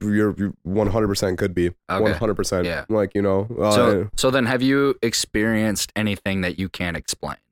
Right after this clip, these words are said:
Speaker 2: Or that you can explain, but you can't, like, you're like, "What the fuck was that?"
Speaker 1: Oh, fuck yeah.
Speaker 2: <laughs>
Speaker 1: Oh, yeah. I
Speaker 2: Like
Speaker 1: mean,
Speaker 2: aliens, ghosts.
Speaker 1: all of it.
Speaker 2: Yeah.
Speaker 1: 'Cause, like, like I said, like, anything's possible,
Speaker 2: Oh, yeah.
Speaker 1: right?
Speaker 2: Right, right.
Speaker 1: So, like
Speaker 2: So that leaves your heart open to it all.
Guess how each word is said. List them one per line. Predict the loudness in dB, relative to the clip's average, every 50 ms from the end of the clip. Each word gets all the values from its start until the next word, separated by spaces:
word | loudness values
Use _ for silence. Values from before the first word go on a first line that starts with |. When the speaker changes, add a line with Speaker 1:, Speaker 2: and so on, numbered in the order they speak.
| _ _ _ _ _ _ _ _ -2
Speaker 2:
Or | 0 2
that | 2 2 2
you | 2 0
can | -2 0 -2
explain, | 0 0 -2 -2 0 0 2 2 2 0 0
but | 0
you | -2 -2 -4
can't, | -4 -4 -4 -2 -4 -4 -6
like, | -6 -6 -6 -6 -8 -12 -18 _ _ -2
you're | 0 2 2 2
like, | 2 0 0 0
"What | -2 -2 -2
the | -4
fuck | -4 -4 -4 -4
was | -4 -6 -6
that?" | -6 -8 -8 -10 _ -2
Speaker 1:
Oh, | 0 0 0
fuck | 0 -2 -4 -4 -4 -4
yeah. | -4 -4 -6 -8 -10 _ _ _ _ -2 0
Speaker 2:
<laughs> | 0 2 2 -2 -4 -8 _ _ 0
Speaker 1:
Oh, | 2 2 2
yeah. | 2 2 0 -2 -6 -8 -8 -4 0
I | 2 4
Speaker 2:
Like | 4 6
Speaker 1:
mean, | 4 4
Speaker 2:
aliens, | 4 4 6 6 6 6 4 4 2 2 2
ghosts. | 2 4 4 4 4 2 0 -2 -4 -2 -2 2 4
Speaker 1:
all | 4 6 6 4 4
of | 2
it. | 2 2 2 0 -2 _ 0
Speaker 2:
Yeah. | 2 2 4 4 2 4
Speaker 1:
'Cause, | 4 4 4 6 6
like, | 6 6 6 6 4 2
like | 2 4 4 4 6
I | 4 4 4
said, | 4 2 2 2 4 4
like, | 2 2 2 0 _ _ -2
anything's | 2 4 4 4 6 6 4 4 2 2
possible, | 0 2 2 4 4 2 2 0 0 2 4 4
Speaker 2:
Oh, | 4 6
yeah. | 4 4
Speaker 1:
right? | 4 4 4 4 4 4
Speaker 2:
Right, | 4 4 4 2 2
right. | 2 2 2 2 2
Speaker 1:
So, | 2 4 4 4 6 4
like | 4 4 4 4 4 4 4
Speaker 2:
So | 4 4
that | 4 4 4 4
leaves | 4 4 4
your | 4 2 2
heart | 4 2 4 4
open | 4 2 2 0 -2 0 2
to | 2 2 2
it | 2
all. | 2 2 0 0 -4 -8